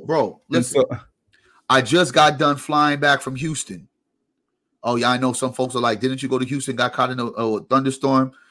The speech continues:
Speaker 1: I mean, winter storm. Yeah, I did, but had to go back. <laughs>
Speaker 2: Yeah.
Speaker 1: Business.
Speaker 2: Good times. Yeah.
Speaker 1: All the, uh, always.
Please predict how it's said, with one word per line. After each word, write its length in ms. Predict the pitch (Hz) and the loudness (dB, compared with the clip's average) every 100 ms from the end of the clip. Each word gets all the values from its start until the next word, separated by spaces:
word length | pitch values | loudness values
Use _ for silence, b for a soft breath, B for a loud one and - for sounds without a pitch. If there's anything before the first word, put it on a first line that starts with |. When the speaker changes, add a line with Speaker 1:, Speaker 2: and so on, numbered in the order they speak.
| b b | b b
Speaker 1:
I 80 | 104 | -2
mean, 140 | 110 | 2
winter 240 | 113 135 131 | 2 0 0
storm. 280 | 135 123 | 0 2
Yeah, 140 | 110 110 | 2 2
I 40 | 104 | 2
did, 240 | 110 104 | 2 2
but 140 | 98 - _ - | 0 -6 _ -4
had 140 | 110 | -2
to 40 | 101 | 0
go 140 | 101 | -2
back. 220 | 87 78 - - | -2 -6 -8 -2
<laughs> 200 | 135 - | -2 -4
Speaker 2:
Yeah. 80 | - | -6
Speaker 1:
Business. 400 | 104 104 - - - | 0 -2 -2 -18 -12
Speaker 2:
Good 100 | 143 | -10
times. 300 | 110 - _ - | -10 -14 _ -20
Yeah. 80 | 98 _ _ _ - | -20 _ _ _ -6
Speaker 1:
All 160 | 98 | -4
the, 140 | 87 78 101 | -4 -10 -14
uh, 80 | |
always. 420 | 101 110 80 69 | -6 -6 -6 -10